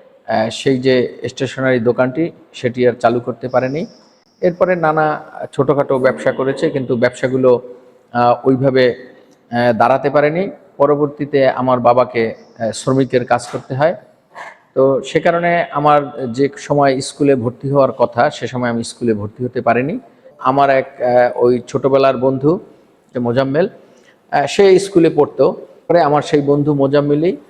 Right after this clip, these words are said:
আমাকে ঝালকাঠি, আহ, মসজিদ বাড়ি সরকারি প্রাথমিক বিদ্যালয়ে, আহ,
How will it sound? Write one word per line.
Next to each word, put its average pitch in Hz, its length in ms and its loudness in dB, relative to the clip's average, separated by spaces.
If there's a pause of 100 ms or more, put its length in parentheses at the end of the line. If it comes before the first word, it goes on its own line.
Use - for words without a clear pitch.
(220)
আমাকে 131 340 -2
ঝালকাঠি, 127 680 0 (500)
আহ, 127 100 2
মসজিদ 151 400 2
বাড়ি 151 180 4
সরকারি 135 440 2
প্রাথমিক 131 460 -2
বিদ্যালয়ে, 143 420 0
আহ, - 640 -6